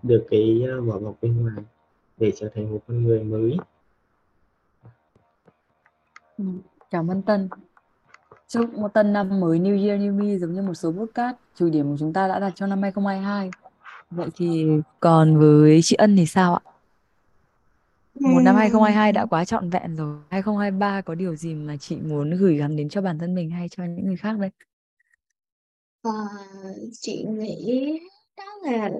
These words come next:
Speaker 3: sự, ừm, tử tế.
Speaker 2: Tử tế.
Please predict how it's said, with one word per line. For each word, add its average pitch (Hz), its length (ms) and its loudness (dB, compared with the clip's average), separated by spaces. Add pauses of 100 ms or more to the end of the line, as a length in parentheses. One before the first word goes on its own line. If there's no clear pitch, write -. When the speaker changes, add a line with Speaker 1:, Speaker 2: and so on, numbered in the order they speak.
(140)
Speaker 3:
sự, - 840 -8 (1900)
ừm, 220 380 -2
tử 208 200 -8
tế. 240 280 -2 (720)
Speaker 2:
Tử 170 220 -4
tế. 156 80 -6